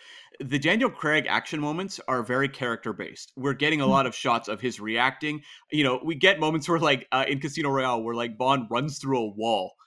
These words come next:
Speaker 1: And we get Daniel Craig emerging with that look of determination on his face. It's all character writing going on through the action. Whereas, like, when you watch the action scenes in this movie,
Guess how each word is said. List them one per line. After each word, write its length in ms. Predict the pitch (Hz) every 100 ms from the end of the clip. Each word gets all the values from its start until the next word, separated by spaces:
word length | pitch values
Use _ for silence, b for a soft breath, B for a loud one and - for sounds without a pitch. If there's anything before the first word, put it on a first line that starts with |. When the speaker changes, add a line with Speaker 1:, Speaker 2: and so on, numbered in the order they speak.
| b b _ 139
Speaker 1:
And 380 | 131 135 135 - -
we 120 | 151
get 180 | 147 165
Daniel 260 | 143 147 143
Craig 300 | - 156 135
emerging 680 | 135 147 156 143 135 120
with 200 | 123 127
that 240 | - 120 120
look 280 | 143 151 160
of 80 | 127
determination 580 | 123 - 143 131 131 123
on 80 |
his 100 | 107
face. 220 | - 127 113
It's 140 | 110
all 240 | 180 190 B B -
character 720 | - 165 185 - 143 139 123 -
writing 460 | 123 156 139 117 117
going 280 | 135 135
on 180 | 127 123
through 240 | 117 143 135
the 160 | 117
action. 440 | 113 120 - 98 110
Whereas, 320 | 135 135 127
like, 240 | 139 135 - B B B B
when 180 | - 170
you 100 | 175
watch 380 | 143 165 220 -
the 100 | 160
action 320 | 151 151 151
scenes 320 | 139 160 135
in 120 | 135 127
this 180 | 117
movie, 460 | 143 165 123 95 92